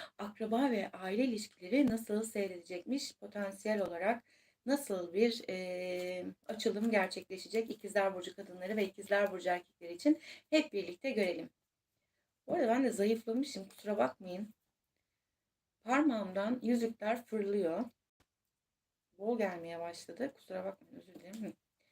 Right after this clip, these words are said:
İkizler Burcu kadınları için kartlarımı karıştırıyorum. İkizler Burcu kadınları Mart'ın ilk haftası için kartlarımı kestim.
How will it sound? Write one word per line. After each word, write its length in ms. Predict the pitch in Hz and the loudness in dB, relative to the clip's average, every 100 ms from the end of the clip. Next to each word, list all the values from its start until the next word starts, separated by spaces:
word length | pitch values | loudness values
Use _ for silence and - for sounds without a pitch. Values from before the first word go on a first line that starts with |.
| _ - _ - | _ -20 _ -4
İkizler 460 | - 320 339 359 | 2 8 10 8
Burcu 160 | 330 311 | 6 4
kadınları 400 | 320 302 302 302 | 8 12 12 12
için 240 | 302 285 | 10 6
kartlarımı 480 | 294 294 294 285 277 | 8 8 8 6 4
karıştırıyorum. 840 | 285 262 - 254 254 247 240 294 320 _ _ _ _ _ _ _ _ _ _ _ _ _ _ _ _ _ _ _ _ _ - - - _ _ _ _ _ _ _ _ _ _ | 4 0 -2 0 4 4 6 2 2 _ _ _ _ _ _ _ _ _ _ _ _ _ _ _ _ _ _ _ _ _ -8 -6 -8 _ _ _ _ _ _ _ _ _ _
İkizler 560 | 233 - 254 240 294 320 | -6 0 4 10 12 12
Burcu 220 | 294 254 | 8 6
kadınları 440 | 262 240 247 247 277 | 6 8 8 8 8
Mart'ın 460 | 247 226 233 240 | 8 8 6 4
ilk 200 | 269 - | 4 4
haftası 400 | 254 233 220 226 | 2 2 -2 -4
için 240 | 220 - 190 | -4 -4 -2
kartlarımı 500 | 220 220 208 180 170 | 2 2 0 -6 2
kestim. 500 | 262 302 - 262 | 2 2 0 -4